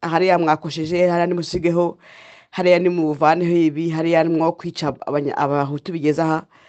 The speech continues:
Eh, bigatuma, bikagenda neza, nibura abantu be-, abantu bamwe bakarokoka.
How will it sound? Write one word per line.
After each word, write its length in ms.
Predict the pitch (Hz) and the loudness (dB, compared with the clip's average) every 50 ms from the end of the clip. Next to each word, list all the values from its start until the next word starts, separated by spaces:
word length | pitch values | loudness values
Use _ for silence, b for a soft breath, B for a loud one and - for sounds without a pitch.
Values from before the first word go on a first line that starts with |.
| b b b b b b b b b b | b b b b b b b b b b
Eh, 760 | - 139 143 143 139 139 135 135 135 135 131 131 135 135 - - | -2 0 2 4 4 4 2 2 2 2 2 2 2 0 -2 0
bigatuma, 640 | 160 165 156 160 165 160 - - 147 156 156 147 | 0 0 2 2 0 -2 0 -2 0 2 2 2
bikagenda 480 | - 156 160 - 160 135 165 147 160 165 | 2 -2 -4 -4 0 0 0 0 2 2
neza, 460 | 175 175 170 170 160 175 165 160 - - - | 2 4 2 2 2 2 -2 -2 -4 -8 -6
nibura 260 | 175 170 160 160 160 | -4 -2 2 4 4
abantu 180 | 160 160 160 | 4 4 2
be-, 200 | 135 135 139 - - | 0 -2 -4 -4 -6
abantu 260 | - 143 151 147 151 | -4 -2 0 2 2
bamwe 160 | 151 139 151 165 | 2 2 2 2
bakarokoka. 560 | 165 160 - 143 147 - 156 135 - _ | 0 0 -2 -4 -4 -4 -6 -12 -12 _